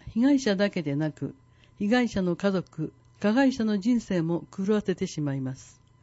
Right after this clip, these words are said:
信号や一時停止、制限速度を守り、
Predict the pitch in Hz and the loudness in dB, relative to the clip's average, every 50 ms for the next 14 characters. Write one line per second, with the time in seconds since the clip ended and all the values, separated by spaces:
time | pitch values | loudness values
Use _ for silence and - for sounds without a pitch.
0 | _ _ _ _ _ _ - - - - 240 247 254 - 254 240 233 226 226 220 | _ _ _ _ _ _ -14 -10 -4 -2 0 0 2 2 2 2 2 2 2 2
1 | 214 - 196 185 - - - 240 226 - - 226 180 143 - - - 117 185 - | 0 -2 -4 -8 -8 -4 -2 -2 -2 2 4 2 2 2 0 -6 -10 -10 -10 -12
2 | _ _ - _ _ - - - 269 277 277 285 285 269 262 269 269 240 247 202 | _ _ -20 _ _ -10 2 4 4 6 6 6 4 4 4 2 0 0 2 0
3 | 208 170 151 143 143 147 160 165 160 143 143 - | 2 0 2 0 -2 -2 0 -2 -2 -2 -4 -6